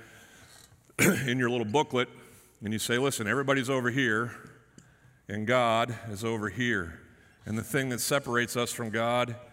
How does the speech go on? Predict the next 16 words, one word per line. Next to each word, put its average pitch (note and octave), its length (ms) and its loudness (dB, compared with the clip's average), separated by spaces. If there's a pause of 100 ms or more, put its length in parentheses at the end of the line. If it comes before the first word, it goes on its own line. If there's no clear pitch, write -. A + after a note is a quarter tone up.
(160)
say A#2 220 0
it A#2 80 0
with A#2+ 180 -2
me, C3+ 260 0 (840)
is F2+ 100 -10
sin. D3 420 0
But G#2+ 120 -2
Romans C3+ 380 0
six - 300 -2
twenty-three D3 640 2
teaches C3+ 420 -2
us C3 180 0
this, D3 280 2
that G#2+ 120 -10
the A2+ 100 -4
wages B2+ 1080 -2